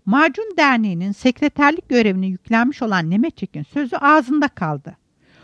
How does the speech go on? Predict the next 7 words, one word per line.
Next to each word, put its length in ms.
"Odun 580
yığınlarından 880
birinin 340
yanında 400
Gereb'i 500
görmesin 580
mi?" 240